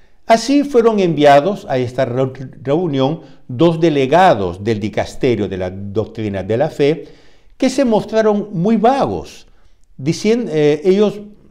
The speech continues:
dijeron que no podían responder a preguntas específicas, sino que solo podían recibir preguntas que después serían transmitidas a sus superiores.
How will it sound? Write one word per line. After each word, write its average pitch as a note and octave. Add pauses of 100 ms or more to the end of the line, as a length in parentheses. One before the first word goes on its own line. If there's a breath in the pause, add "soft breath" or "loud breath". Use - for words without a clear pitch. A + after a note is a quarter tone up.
(400 soft breath)
dijeron D3+
que E3+
no F3+
podían F3+
responder B2+
a B2
preguntas C3+
específicas, A#2 (240 soft breath)
sino F3
que F#3
solo C4
podían E3+
recibir D#3+
preguntas D3+
que D3+
después C3+
serían D#3+ (320 soft breath)
transmitidas C#3+
a B2+
sus A#2
superiores. E2+